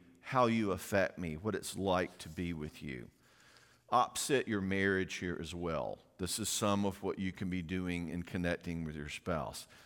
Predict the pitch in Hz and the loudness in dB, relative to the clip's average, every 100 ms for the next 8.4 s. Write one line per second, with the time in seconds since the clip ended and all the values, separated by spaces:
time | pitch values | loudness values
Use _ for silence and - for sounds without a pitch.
0 | - 131 120 131 170 175 160 139 113 117 | -2 4 6 8 8 10 10 10 10 6
1 | 101 123 123 101 113 123 107 98 98 85 | 8 8 8 4 4 4 4 2 2 0
2 | 87 85 - - 104 123 175 113 104 - | 2 0 0 -4 -6 2 2 4 0 -2
3 | 85 76 64 - 98 95 101 127 127 123 | -4 -4 -4 -6 -2 0 0 0 4 4
4 | 101 90 82 87 - 78 65 62 _ _ | 4 2 0 -2 -4 -8 -8 -12 _ _
5 | _ 82 95 - - 98 101 - 87 73 | _ -4 -4 -4 -12 -4 -4 -2 -6 -4
6 | 55 - _ _ - - - - - 165 | -10 -14 _ _ -20 -20 -20 -10 6 8
7 | 123 - - 123 117 117 - 185 208 151 | 10 8 4 2 2 -2 0 4 8 10
8 | 113 110 131 | 10 10 6